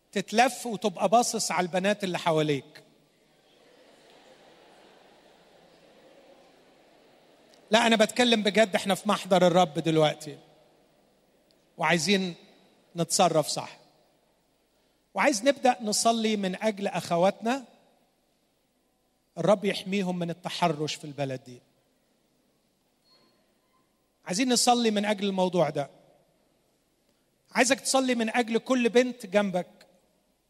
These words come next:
وتقول له: "يا رب، أنا عايز أحس بالمعاناة اللي هي بتحس بيها وهي بتركب الميكروباص وبتتعرض لألم، بتروح مجروحة ومش قادرة تنطق،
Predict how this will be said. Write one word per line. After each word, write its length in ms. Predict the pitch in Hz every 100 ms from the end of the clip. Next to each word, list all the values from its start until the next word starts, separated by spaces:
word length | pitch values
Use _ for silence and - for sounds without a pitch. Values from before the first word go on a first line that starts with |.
| _ _ _ _ _ _ _
وتقول 280 | 185 170 233
له: 80 | 226
"يا 60 | 208
رب، 260 | 208 175
أنا 220 | 202 208
عايز 360 | 190 202 220 160 -
أحس 600 | 165 - 277 277 - 214
بالمعاناة 580 | 190 196 190 165 196 208
اللي 160 | 202
هي 160 | 190 196
بتحس 480 | 185 - 202 - 185
بيها 420 | 170 175 147 147 _ _ _ _ _ _ _ _ _ _ _
وهي 180 | 165 196
بتركب 440 | 196 233 214 208
الميكروباص 800 | 196 190 - 180 175 190 180 - - - _ _ _ _ _ _ _ _ _ _ _ _
وبتتعرض 680 | - 190 170 202 190 185 160
لألم، 600 | 175 214 214 175 147 135
بتروح 540 | 175 - 247 226 -
مجروحة 720 | 208 208 175 247 277 - 185 160
ومش 220 | 196 -
قادرة 240 | 269 226
تنطق، 500 | 226 294 294 - 190